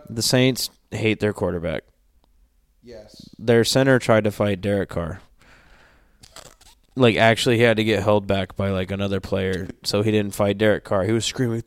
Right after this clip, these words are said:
Speaker 1: "Throw the effing ball!"
Speaker 2: Well,
Speaker 1: And
Speaker 2: I
Speaker 1: Derek
Speaker 2: don't
Speaker 1: Carr was like, "I'm fixing my arm sleeve, bro."
Speaker 2: Dude, I don't know why Derek Carr, like, Derek Carr. I know that you've had some injuries in the past.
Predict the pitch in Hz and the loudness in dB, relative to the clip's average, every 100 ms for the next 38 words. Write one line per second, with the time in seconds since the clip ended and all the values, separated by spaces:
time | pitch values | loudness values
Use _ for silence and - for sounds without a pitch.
0 | - - 165 156 139 _ - 170 - 143 | -2 0 2 2 0 _ 2 2 0 -4
1 | 117 - _ - - - - - 190 185 | -6 -8 _ -4 -4 -8 -12 -14 -8 -8
2 | 202 127 127 139 147 139 156 160 147 123 | -4 -2 6 6 6 4 6 8 6 4
3 | - 123 - 170 156 160 139 160 - 127 | 0 -10 -4 -2 -2 -2 -4 -6 -8 -10
4 | 123 131 143 139 - - - - - 196 | -8 -4 -4 -6 -16 -8 -8 -8 -14 -12
5 | 254 - 226 196 165 147 131 151 - - | -14 -14 -18 -18 -18 -12 -10 -10 -16 -18
6 | 131 147 156 - - 131 - - - _ | -12 -12 -12 -16 -14 -14 -14 -20 -20 _
7 | _ _ _ _ - 208 208 170 190 - | _ _ _ _ -14 -14 -12 -8 -8 -10
8 | _ _ _ _ _ _ _ _ _ _ | _ _ _ _ _ _ _ _ _ _
9 | 175 294 330 269 _ 160 151 147 147 98 | -20 -20 -20 -20 _ -20 _ -6 -6 -12
10 | 92 143 - 147 _ 143 139 135 208 _ | -12 -14 -18 -20 _ _ _ _ _ _